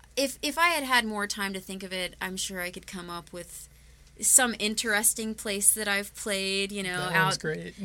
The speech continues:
Speaker 1: out somewhere. But my favorite is def-, you know, I,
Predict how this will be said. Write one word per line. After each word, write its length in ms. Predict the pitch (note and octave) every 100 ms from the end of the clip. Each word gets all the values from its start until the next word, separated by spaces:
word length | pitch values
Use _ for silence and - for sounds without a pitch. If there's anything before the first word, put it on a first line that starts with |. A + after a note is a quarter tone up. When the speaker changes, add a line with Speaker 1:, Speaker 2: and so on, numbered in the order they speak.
| C#3+
Speaker 1:
out 220 | C4 A#3+
somewhere. 420 | - B3 A#3 A3+
But 160 | A3+ B3+
my 200 | D#4 D#4+
favorite 480 | D#4 B3+ A#3+ A3+ G#3+
is 140 | G#3
def-, 220 | - G#3 -
you 100 | C#4+
know, 100 | D4
I, 280 | - A#3+